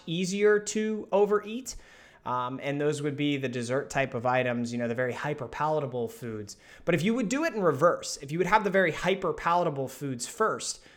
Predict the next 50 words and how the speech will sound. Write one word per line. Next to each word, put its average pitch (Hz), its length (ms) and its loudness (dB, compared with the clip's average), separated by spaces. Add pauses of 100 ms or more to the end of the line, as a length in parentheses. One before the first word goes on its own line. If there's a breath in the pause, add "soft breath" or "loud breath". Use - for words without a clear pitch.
(480 soft breath)
you - 60 -14
know, 165 120 0
there's 196 160 0
a 247 60 2
lot 233 120 6
of 196 60 4
research 214 320 0
that 170 100 0
actually 143 240 -4
shows 170 380 0
us 131 180 -2
that, 127 240 -4
you 143 80 -6
know, 135 80 -2
when 139 180 -4
you 196 160 -2
give 185 320 6
your 156 260 4
body 127 560 4
and 123 120 -6
you 156 100 0
give 151 240 0
your 156 140 2
brain 131 500 2
that, 120 380 0 (180)
almost 143 260 -4
that, - 320 -6
you 131 120 -10
know, 117 240 -6 (420 loud breath)
um, 101 360 -12
sensation 156 680 0
of, 127 220 -4
"Oh, 156 160 0
this 143 160 -4
is 123 120 -8
really, 180 440 8
really 165 240 2
good. 147 240 2
I 151 120 0
need 175 140 0
to 156 80 0
get 147 160 4
as 127 160 -2
much 151 340 0
of 165 80 -2
it 156 60 0
as 143 120 0
I 135 80 2
possibly 127 420 -4
can." 127 380 -4